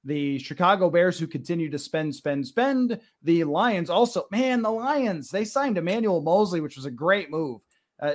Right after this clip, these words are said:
a, a tremendous move. So they've restocked their cornerback position. Their defense is gonna be better. If you were to predict right now,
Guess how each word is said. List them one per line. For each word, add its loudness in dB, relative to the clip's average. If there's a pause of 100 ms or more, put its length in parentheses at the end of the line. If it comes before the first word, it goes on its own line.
a, -2
a -6
tremendous -2
move. -2
So -6
they've 2 (100)
restocked -2
their -4
cornerback 0
position. -4
Their -4
defense -6
is -10
gonna 2
be -2
better. 2 (960)
If -2
you 2
were 6
to 6
predict 2
right 2
now, -2